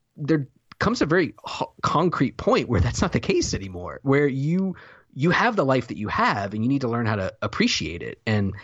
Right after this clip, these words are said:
enjoy it the best you can, and, and, and value what's there for you. And I think that's a, I don't know, I, that's,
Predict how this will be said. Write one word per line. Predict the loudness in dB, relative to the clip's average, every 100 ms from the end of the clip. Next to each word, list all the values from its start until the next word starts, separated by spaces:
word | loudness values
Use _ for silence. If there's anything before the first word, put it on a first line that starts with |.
| -20 _
enjoy | 2 4 4
it | 2
the |
best | 0 0 -4
you | -6
can, | -2 -2 -2 -4
and, | -8 -12 -20 -2
and, | -2 -2 _ _ -12 -12 -12 _ _ _ _ -6 0
and | 0 0 -2
value | 0 2 4 2 2 -2 -6 -12 _
what's | -10 -6 0 0 0 -6
there | 0 2 0
for | -2 -8
you. | -8 -8 -6
And | 2 2 2 -4
I | 0
think | 2
that's | 2 0
a, | -4 -4
I | -2
don't | 2
know, | 2 2
I, | 0 0
that's, | -2 -4